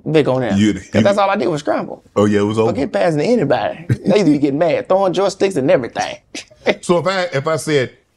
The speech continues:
Speaker 2: "Desi, give me your top five quarterbacks currently playing, and I need them in order, one to five."
Speaker 1: Currently playing now?
Speaker 2: Right, right now.
Speaker 1: Right now? Um,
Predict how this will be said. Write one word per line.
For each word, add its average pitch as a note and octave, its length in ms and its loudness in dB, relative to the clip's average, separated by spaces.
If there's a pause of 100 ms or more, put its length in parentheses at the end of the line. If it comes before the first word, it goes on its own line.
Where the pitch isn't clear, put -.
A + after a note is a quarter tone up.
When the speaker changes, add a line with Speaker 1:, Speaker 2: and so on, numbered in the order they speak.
(140)
Speaker 2:
"Desi, D3 380 0
give F3 160 -2
me D#3 80 -4
your B2 100 -2
top E3 460 -4
five C3+ 320 -2
quarterbacks G2 720 -4 (100)
currently B2+ 380 -2
playing, F#2+ 340 -4
and F#2 80 -4
I G#2 60 2
need B2 240 -2
them A#2 100 0
in A2 120 -2
order, G2+ 260 -2
one B2+ 340 0
to C3 80 -2
five." - 400 -4
Speaker 1:
Currently D#3 280 0
playing C3 280 -4
now? D3 220 -4
Speaker 2:
Right, A2+ 340 -2
right A#2 180 -2
now. G2+ 220 -8 (260)
Speaker 1:
Right C#3+ 240 0
now? F#3+ 360 -2 (600)
Um, B1+ 840 0